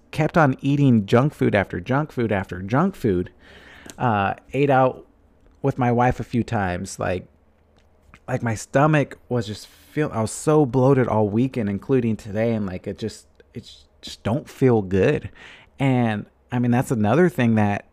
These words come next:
you realize once you start eating healthy and once you start feeling good, you realize how much food has an effect on your body.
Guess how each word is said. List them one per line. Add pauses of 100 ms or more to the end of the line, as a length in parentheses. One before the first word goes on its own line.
(160)
you
realize
once
you
start
eating
healthy
and
once
you
start
feeling
good, (320)
you
realize (480)
how
much
food
has
an
effect
on
your
body.